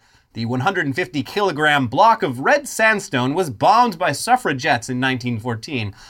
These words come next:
and briefly captured by Scottish nationalists in nineteen fifty. But it wasn't until nineteen ninety-six that it was finally returned to Edinburgh. This time, the coronation liturgy pointedly states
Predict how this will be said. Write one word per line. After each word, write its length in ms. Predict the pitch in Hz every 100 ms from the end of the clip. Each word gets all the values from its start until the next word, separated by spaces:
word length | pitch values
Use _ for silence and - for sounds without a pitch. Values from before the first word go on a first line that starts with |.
| -
and 140 | - -
briefly 340 | 285 262 214
captured 440 | 214 220 220 147
by 120 | 127 127
Scottish 500 | - 185 190 185 151
nationalists 680 | 160 180 - 127 120 110
in 80 | 120
nineteen 400 | 117 117 110 101
fifty. 460 | - 151 - 90 78 - _
But 100 | -
it 80 | 233
wasn't 320 | 269 285 220 202
until 300 | 175 175 160
nineteen 360 | 135 131 135
ninety-six 600 | 120 110 98 - 117 101
that 100 | 117
it 40 | 113
was 120 | 113
finally 380 | 160 170 170 135
returned 580 | 127 - 160 113 98 - _ _
to 120 | - 160
Edinburgh. 500 | 160 135 107 80 - _ _ _
This 240 | 226 285
time, 320 | - 196 170 165
the 60 |
coronation 540 | - 254 247 233 202 202
liturgy 460 | 208 202 196 196
pointedly 500 | 196 277 320 156 127
states 500 | 113 - 151 117 -